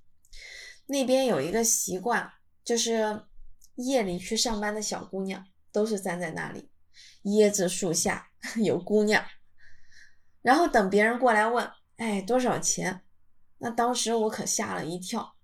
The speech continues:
我吓得就溜啊。这事儿每次说起来都被小姐妹笑了多少年。<laughs> 屏幕对面的你笑了吗？如果我的故事让你开心，希望你能记住我。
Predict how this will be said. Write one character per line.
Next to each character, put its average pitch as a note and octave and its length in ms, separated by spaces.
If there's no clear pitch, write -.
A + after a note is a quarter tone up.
我 - 160
吓 - 400
得 A#3 140
就 A3 180
溜 G#3+ 300
啊。 - 200
这 C4+ 200
事 C4+ 180
儿 - 200
每 A3 220
次 B3+ 220
说 A#3+ 220
起 A3 160
来 F3+ 280
都 A3 120
被 G#3+ 120
小 G3 180
姐 F#3 160
妹 F3+ 140
笑 G3+ 240
了 F3 80
多 G3+ 160
少 E3+ 160
年。 E2+ 320
<laughs> - 720
屏 A#3 180
幕 C4 120
对 C4+ 160
面 C4 200
的 A#3+ 100
你 F#3+ 240
笑 A3 300
了 G3 120
吗？ F#3+ 220
如 C#4+ 180
果 E4 180
我 A#3 120
的 G#3 100
故 A#3+ 200
事 A3+ 240
让 G#3 260
你 F#3+ 60
开 G#3 240
心， A3 320
希 A#3+ 200
望 G#3+ 220
你 E3+ 60
能 F3 180
记 F#3+ 240
住 F3+ 260
我。 - 200